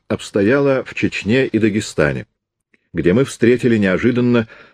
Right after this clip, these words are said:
противодействие со стороны одного из кочующих правительств, характерное порождение русской революции, республики горских народов Кавказа и англичан.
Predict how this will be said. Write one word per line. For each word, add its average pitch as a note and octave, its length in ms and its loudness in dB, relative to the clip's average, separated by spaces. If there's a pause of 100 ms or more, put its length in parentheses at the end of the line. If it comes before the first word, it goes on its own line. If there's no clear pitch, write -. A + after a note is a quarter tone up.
(100)
противодействие F#2+ 920 2
со - 120 -4
стороны F2+ 440 2
одного G2 420 2
из A#2 160 -4
кочующих A2+ 760 0
правительств, - 800 -2 (340)
характерное F2 680 2
порождение E2+ 720 2
русской D#2+ 340 -2
революции, F2 640 0 (360)
республики D3 760 2
горских A#2 640 0
народов G#2 520 2
Кавказа C#3+ 760 0 (720)
и A#2+ 300 2
англичан. A#2+ 800 -2